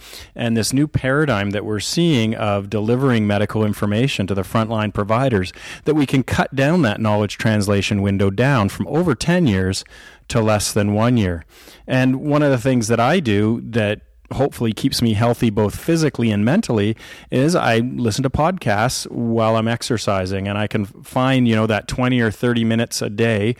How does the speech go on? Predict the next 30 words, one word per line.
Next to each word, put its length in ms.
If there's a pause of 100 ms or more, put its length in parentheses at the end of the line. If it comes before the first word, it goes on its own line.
(280)
for 240
me 560 (300)
that 240
I 140
can 100
go 160
for 220
a 40
run 360
or 100
work 300
out, 320
but 100
I 80
can 140
also 280
listen 420
to 100
something 560 (760)
at 180
the 80
same 280
time 320
and 100
then 80
go 160
back 380
and 100
reevaluate 800
it 160